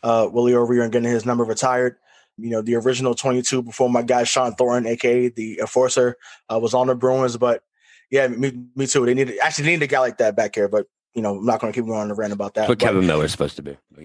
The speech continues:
Speaker 1: Right. Okay, we'll see, you know. But, yeah, so, yeah, shout out to him for getting his, his number retired. It's long overdue. That's well-deserved. And, uh, you know, yeah, thank you for being a pioneer, Willie.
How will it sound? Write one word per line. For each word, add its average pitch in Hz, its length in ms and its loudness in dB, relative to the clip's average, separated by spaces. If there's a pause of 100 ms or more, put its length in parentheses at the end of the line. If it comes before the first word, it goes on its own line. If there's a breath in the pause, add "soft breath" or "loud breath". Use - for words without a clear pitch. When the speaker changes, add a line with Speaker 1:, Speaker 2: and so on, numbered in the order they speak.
(160)
Speaker 1:
Right. 131 240 -2 (120)
Okay, 180 280 2
we'll 147 100 -2
see, 139 260 0 (140)
you 123 100 -6
know. 123 240 -2 (140)
But, 165 120 2
yeah, 151 100 2
so, 143 120 -2
yeah, 147 140 2
shout 160 180 2
out 156 120 0
to 156 80 2
him 151 160 -2
for 147 80 0
getting 143 240 0
his, 135 300 2
his 120 140 -8
number 131 200 -2
retired. 127 320 2
It's 117 100 -2
long 123 240 2
overdue. 139 480 0 (220 loud breath)
That's 127 160 -2
well-deserved. 123 760 0 (220)
And, 110 320 -4
uh, 117 100 -2
you 139 60 -12
know, 131 80 0
yeah, 143 220 2
thank 123 220 0
you 123 40 0
for 120 80 -4
being 123 180 2
a 117 60 2
pioneer, 123 400 2
Willie. 113 240 -2